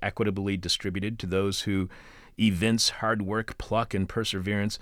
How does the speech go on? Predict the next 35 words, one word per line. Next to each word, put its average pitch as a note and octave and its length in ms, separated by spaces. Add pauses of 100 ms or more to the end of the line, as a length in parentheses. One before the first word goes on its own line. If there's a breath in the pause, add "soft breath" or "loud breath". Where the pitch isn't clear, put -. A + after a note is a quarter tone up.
(320 loud breath)
and A#2 160
that A#2 100
the A2+ 60
country B2+ 460
runs A2+ 320
on A2 160
the G#2+ 80
dogged G#2+ 580
purs-, - 320 (180)
pursuit A#2 380
of F#2 140
professional G#2+ 520
success - 460
that F#2 180
only D#3+ 280
comes C3 420
from G2+ 280
delayed F#2 420
gratification. F2 840
Fast - 380
food's B2+ 320 (240)
unmeritocratic C#3 1300 (360 loud breath)
system A#2+ 500 (460 loud breath)
was B2 240
a B2+ 80
barrier A#2+ 560
for - 240
all C#3+ 240
franchisees, D#2+ 1000
but A#2+ 100
especially D3 440
for B2 140
Black A#2 380
lay C3 220
people." D2 420